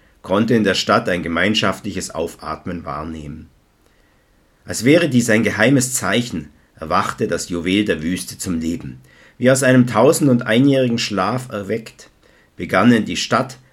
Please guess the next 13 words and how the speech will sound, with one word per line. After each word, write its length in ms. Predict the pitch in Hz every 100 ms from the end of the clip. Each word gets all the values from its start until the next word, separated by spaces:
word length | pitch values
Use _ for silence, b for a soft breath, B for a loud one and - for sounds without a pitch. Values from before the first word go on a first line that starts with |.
| b b
sich 240 | - 107 113
in 100 | 92
einem 240 | 95 95
luziden 640 | 95 - - 131 127 127
Traum 320 | 120 92 113
zu 160 | 117 -
bewegen 560 | 87 82 92 98 78 B B -
und 160 | 82 90
müde 280 | 101 101
ihre 360 | 87 80 73 -
Augen 260 | 76 73 76
zu 140 | -
reiben. 460 | 80 69 67 82